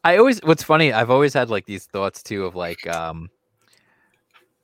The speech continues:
I'm always a fan, like, well, in fact, we, I didn't even bring this up before 'cause I've never actually seen the movie, but, like, Cowboys and Aliens, like, that kind of thing, like,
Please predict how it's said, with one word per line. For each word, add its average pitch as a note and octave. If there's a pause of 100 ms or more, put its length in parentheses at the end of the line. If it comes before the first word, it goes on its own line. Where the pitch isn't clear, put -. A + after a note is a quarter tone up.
(320)
I'm A2
always C#3
a B2
fan, A#2+
like, B2
well, C#3
in C#3
fact, C3
we, B2
I A#2+
didn't B2
even G#2
bring G2
this G2
up F#2
before F2
'cause -
I've F2
never F2+
actually E2+
seen F#2+
the E2+
movie, E2+
but, D#2+
like, F2+
Cowboys F#2
and F2+
Aliens, G2
like, F2
that F2
kind G#2+
of F#2+
thing, G#2+
like, G2